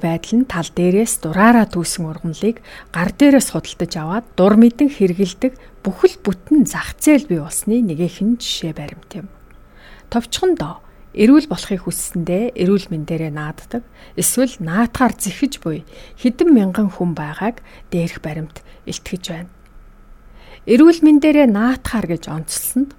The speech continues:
учир бий. Эмийн ургамлыг эмчийн зөвлөгөөгүй дур мэдэн хэрэглэх нь үхэлд хүргэх аюултай байдаг бөгөөд байгаль экологт ч сөрөг нөлөөтэй. Малч иддэггүй ургамлыг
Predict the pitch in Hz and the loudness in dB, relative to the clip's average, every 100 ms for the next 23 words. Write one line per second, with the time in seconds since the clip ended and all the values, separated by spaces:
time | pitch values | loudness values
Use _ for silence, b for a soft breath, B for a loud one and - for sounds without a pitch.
0 | - - - - - 151 175 - - - | -20 -16 -12 -12 -10 -12 -12 -20 -20 -20
1 | - - _ _ - 226 254 294 233 220 | -20 -20 _ _ 0 8 10 10 6 4
2 | 220 - 214 190 185 185 180 247 240 180 | 0 2 2 2 0 -4 0 2 4 2
3 | 170 165 175 175 175 180 202 214 b b | -2 -2 -2 -2 0 0 0 -6 b b
4 | - 180 214 196 180 185 175 165 160 - | -4 0 2 2 0 -4 -4 -6 -6 -8
5 | 165 156 B B B 202 - 330 - - | -10 -10 B B B -8 0 0 0 -4
6 | 214 214 - 156 156 156 - 165 160 156 | -4 -2 -8 -8 -8 -8 -10 -12 -10 -12
7 | - 165 160 175 262 - B B B - | -10 -8 -6 -4 -6 -8 B B B -2
8 | 180 220 214 185 - - 180 196 185 247 | 2 4 2 -2 -10 -12 -6 -4 -2 -2
9 | - - - - b b - - 165 165 | -4 -14 -12 -12 b b -12 -8 -6 -6
10 | 147 151 156 - - 196 202 - b b | -10 -12 -14 -14 -14 -14 -16 -20 b b
11 | b b b b - 214 302 - 254 - | b b b b 0 2 2 -2 -4 -2
12 | 220 277 277 - 285 190 185 180 - 269 | -2 0 -2 2 4 4 0 -2 2 0